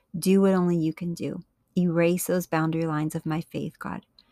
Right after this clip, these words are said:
I'm gonna be honest with you about what I believe and what I don't believe. And I ask that you would give me a new history with you so that I can look back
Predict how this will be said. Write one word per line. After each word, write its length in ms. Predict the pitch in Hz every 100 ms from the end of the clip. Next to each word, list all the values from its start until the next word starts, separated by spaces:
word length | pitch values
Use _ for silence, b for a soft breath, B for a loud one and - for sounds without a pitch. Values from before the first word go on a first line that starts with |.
| b b
I'm 100 | 165
gonna 220 | 170 165
be 160 | 175 190
honest 340 | 165 160 160
with 160 | 185 -
you 120 | 160
about 300 | 156 156 -
what 200 | 165 165
I 120 | 160
believe 360 | 160 165 165 160
and 140 | 151
what 140 | 151 151
I 100 | 160
don't 300 | 160 147 -
believe. 380 | 156 135 - _ _ _ _ _ _ _ _ _ _ _ _ _ _
And 100 | 175
I 120 | 175
ask 240 | 160 160 -
that 80 | 165
you 60 |
would 120 | 160
give 180 | - 165
me 180 | 160 156
a 60 | 151
new 380 | 160 175 190
history 600 | 196 185 175 - 160 143
with 200 | - 156
you 240 | - 135 175 _ _ _ _
so 160 | - 165
that 120 | 165
I 220 | 160 175
can 240 | 185 185 165
look 200 | 151 -
back 380 | - - -